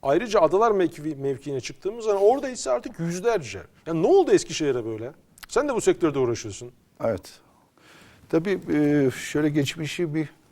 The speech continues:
Speaker 2: betimsel bir gözle incelemek lazım. E, haller dedin,
Speaker 1: Evet.
Speaker 2: çok önemlidir haller üniversite gençliğiyle, e, şehir etkileşimi arasında. Çünkü bir zamanlar haller, yani hal derken şu anda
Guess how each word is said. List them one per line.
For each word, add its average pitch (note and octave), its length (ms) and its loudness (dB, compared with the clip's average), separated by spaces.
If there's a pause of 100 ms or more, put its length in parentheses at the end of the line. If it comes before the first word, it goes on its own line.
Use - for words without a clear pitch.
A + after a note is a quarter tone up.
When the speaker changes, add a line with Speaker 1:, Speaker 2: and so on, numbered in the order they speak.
(320)
Speaker 2:
betimsel C3+ 640 -2
bir B2+ 60 -6
gözle A#2+ 400 0
incelemek A#2 480 -4
lazım. D2 320 -8 (760)
E, A2 40 0
haller C#3 460 4
dedin, C#3 360 -2 (640)
Speaker 1:
Evet. B2 80 -6
Speaker 2:
çok C#3+ 160 0
önemlidir D#3 440 2
haller G2+ 440 0 (120)
üniversite A#2+ 420 -4
gençliğiyle, A2 760 -4 (460)
e, G2+ 260 -2
şehir A2 520 -2
etkileşimi G#2+ 640 -8
arasında. G#2 580 -4
Çünkü C3+ 400 -2 (480)
bir C#3 120 0
zamanlar C#3 680 0
haller, C#3+ 680 -2 (420)
yani G2+ 240 -8 (220)
hal G2 280 -6
derken D3 340 -4
şu A2 180 -6
anda G#2+ 240 -4